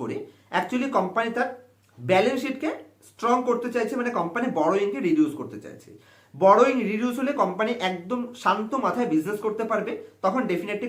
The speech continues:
কোম্পানির টার্ন অ্যারাউন্ড আপনি দেখতে পাবেন। যদি আমি কোম্পানির শেয়ার হোল্ডিং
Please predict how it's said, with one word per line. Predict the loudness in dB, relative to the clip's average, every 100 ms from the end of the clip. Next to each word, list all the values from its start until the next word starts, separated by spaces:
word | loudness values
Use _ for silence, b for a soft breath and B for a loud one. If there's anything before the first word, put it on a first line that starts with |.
| -2
কোম্পানির | -2 -4 -4
টার্ন | -4 -2
অ্যারাউন্ড | -4 -4 -6
আপনি | -8 -10
দেখতে | -12 -16
পাবেন। | -16 -18 -20 _ _ _ _ _ _ _ _ _ b b b 0
যদি | 4 4
আমি | 4
কোম্পানির | 4 4 2 2
শেয়ার | 4 6
হোল্ডিং | 6 4